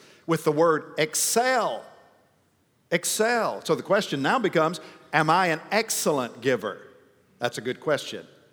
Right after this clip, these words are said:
Am I an abundant giver? Am I excelling in this grace of giving?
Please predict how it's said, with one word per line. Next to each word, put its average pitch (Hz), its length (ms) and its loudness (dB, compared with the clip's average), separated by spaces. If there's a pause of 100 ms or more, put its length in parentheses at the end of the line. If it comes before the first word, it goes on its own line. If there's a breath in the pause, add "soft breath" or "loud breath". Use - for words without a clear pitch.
(1120)
Am 160 100 2
I 160 120 4
an 151 60 0
abundant 190 840 2
giver? 104 380 -2 (1300)
Am 165 120 0
I 160 100 4
excelling 208 580 2
in 139 120 0
this 135 180 0
grace 147 420 0
of 107 140 -4
giving? 107 340 -2